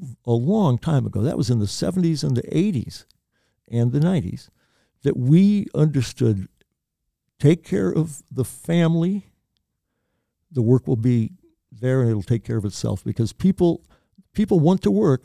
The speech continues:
but they don't want to sacrifice their family for that. They want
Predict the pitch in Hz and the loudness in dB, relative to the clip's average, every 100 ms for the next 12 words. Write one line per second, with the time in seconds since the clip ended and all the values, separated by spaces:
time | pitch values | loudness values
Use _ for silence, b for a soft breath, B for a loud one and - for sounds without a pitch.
0 | 147 143 - 131 151 180 151 131 - - | -4 -4 -2 0 0 0 -2 -4 -4 -4
1 | 180 - 135 - 131 - 120 113 107 98 | -4 -4 -6 -4 -4 -2 -4 -4 -4 -6
2 | - - 95 95 - 117 113 110 151 | -8 -8 -8 -8 -4 -4 -2 -2 -2